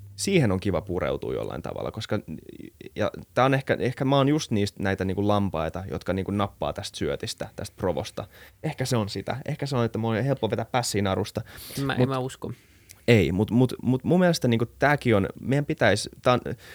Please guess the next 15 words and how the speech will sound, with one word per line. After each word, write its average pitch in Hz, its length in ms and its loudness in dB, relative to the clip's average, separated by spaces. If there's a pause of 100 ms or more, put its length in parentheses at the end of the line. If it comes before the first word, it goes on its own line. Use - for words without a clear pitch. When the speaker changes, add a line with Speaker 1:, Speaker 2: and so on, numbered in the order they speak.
(360)
Speaker 1:
ehkä 185 220 0
meidän 143 220 4
yhteiskunnan 117 480 0
pitää 110 240 -2
myös 107 240 0
niinku 107 220 -2
oppia 101 460 2 (600)
tutustumaan 98 500 -4
siihen, 98 160 -2
että 95 140 -6 (120)
monilla 123 320 -2
i-, 120 160 -2
monilla 135 340 -4
ihmisillä 139 440 -4
on 123 300 -2